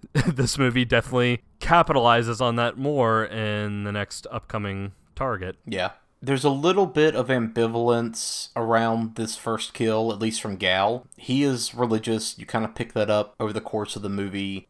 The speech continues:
Speaker 2: But Jay just kinda shakes it off as like, "Eh, maybe he, like, buggered some kids or something. Like, he probably has it coming. Don't worry about it." But obviously, like, the priest's reaction is very much the opposite of what you would expect, considering.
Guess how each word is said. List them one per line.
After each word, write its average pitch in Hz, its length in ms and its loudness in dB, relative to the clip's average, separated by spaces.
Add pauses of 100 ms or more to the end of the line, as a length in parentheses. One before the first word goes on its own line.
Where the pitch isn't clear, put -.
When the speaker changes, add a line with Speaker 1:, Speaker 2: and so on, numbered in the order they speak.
(140)
Speaker 2:
But 135 240 2
Jay 139 180 0
just 139 220 -6
kinda 110 220 0
shakes - 360 -4
it 104 60 -2
off 98 160 -2
as 95 100 -8
like, 104 160 -4
"Eh, 147 200 0
maybe 131 320 0
he, 120 120 -6
like, 104 380 -2
buggered 101 280 -4
some - 140 -12
kids 95 300 -8
or 98 80 -8
something. 95 540 -8
Like, 95 220 -4
he 110 120 -6
probably 104 320 -2
has 101 220 0
it 95 100 -12
coming. 92 400 -6
Don't 95 260 -6
worry 92 220 -8
about - 300 -6
it." - 240 -18
But 110 220 0 (100)
obviously, 110 400 2
like, 101 160 -2
the - 80 -4
priest's - 360 -4
reaction 95 540 -4
is 90 380 -6 (200)
very 107 440 2
much 104 220 -2
the 107 100 2
opposite 98 340 0
of 95 100 -8
what 98 200 -8
you 101 80 -6
would 90 100 -6
expect, - 720 -4 (140)
considering. 90 720 -8